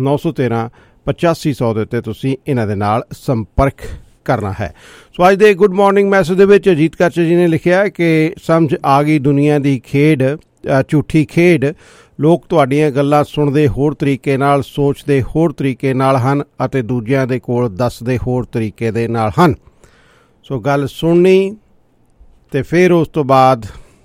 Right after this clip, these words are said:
ਗੱਲ ਕਿਸੇ ਕੋਲੇ ਕਰਨੀ ਤੇ ਆਪਣੀ ਸੋਚ ਵਿੱਚ ਰਲਾ ਕੇ ਕਰਨੀ ਤੇ ਇਹਨੂੰ ਕਹਿੰਦੇ ਆ ਕਿ ਬਾਤ ਦਾ ਬਤੰਗੜ ਬਣਾਉਣਾ ਜਾਂ ਫਿਰ ਗੱਲ ਕੁਛ ਹੁੰਦੀ ਹੈ ਤੇ ਖੰਭਾਂ ਦੀਆਂ ਡਾਰਾਂ ਨੇ ਜਿਹੜੀਆਂ ਉਹ ਬਣ ਜਾਂਦੀਆਂ ਨੇ। ਸੋ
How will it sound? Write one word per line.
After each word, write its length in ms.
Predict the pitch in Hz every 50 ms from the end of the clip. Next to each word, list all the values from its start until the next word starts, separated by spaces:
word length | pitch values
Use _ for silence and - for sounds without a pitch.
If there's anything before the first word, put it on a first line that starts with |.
| _ _ _ _ _ _ _ _ _ _ _ _ _ _ _ _ _ _ _ _ _ _ _ _ _ _ _ _ _ _ _ - -
ਗੱਲ 160 | 156 156 151
ਕਿਸੇ 340 | - - 165 135 - 190 180
ਕੋਲੇ 240 | - 175 180 180 170
ਕਰਨੀ 580 | - 185 170 165 175 185 185 185 185 180 185 - _ _ _ _ _ _ _ _
ਤੇ 120 | - 135 135 - _
ਆਪਣੀ 360 | 151 151 147 - 196 160 156
ਸੋਚ 360 | 139 - - 160 165 175 127 160
ਵਿੱਚ 220 | 156 185 - 175
ਰਲਾ 340 | 175 170 165 170 165 170 160
ਕੇ 160 | 127 175 151
ਕਰਨੀ 460 | - 180 156 160 165 170 170 165 156 - _ _ _ _ _ _ _
ਤੇ 140 | - 147 139 104 - - -
ਇਹਨੂੰ 260 | 165 160 160 170 160
ਕਹਿੰਦੇ 280 | 143 160 151 143 160 156
ਆ 60 | 147
ਕਿ 120 | 123 143
ਬਾਤ 380 | 131 104 107 120 120 127 - -
ਦਾ 140 | 110 131 127
ਬਤੰਗੜ 520 | 110 123 - - 120 120 120 120 123 117 - - _ -
ਬਣਾਉਣਾ 560 | 120 117 117 117 117 120 127 131 131 131 139 - - - _ _ _ _ _
ਜਾਂ 220 | 120 127 135 131 123
ਫਿਰ 200 | - - 117 113
ਗੱਲ 380 | 92 123 127 131 131 127 127 - _ _ _
ਕੁਛ 260 | - 151 151 - -
ਹੁੰਦੀ 320 | 139 131 127 127 127 127 127
ਹੈ 220 | 127 123 123 123 - _ _ _
ਤੇ 240 | - 123 120 117 107 92
ਖੰਭਾਂ 360 | - - 147 143 143 156 147 131
ਦੀਆਂ 220 | 120 127 127 117
ਡਾਰਾਂ 400 | 101 87 117 113 117 120 131 135
ਨੇ 140 | 131 131 117
ਜਿਹੜੀਆਂ 400 | 120 120 113 120 123 120 120 123 -
ਉਹ 140 | - 139 117
ਬਣ 200 | 95 117 113 120
ਜਾਂਦੀਆਂ 380 | 120 139 135 135 139 135 127
ਨੇ। 160 | 123 123 120 123 - - _ _ _ _
ਸੋ 260 | - - 135 127 131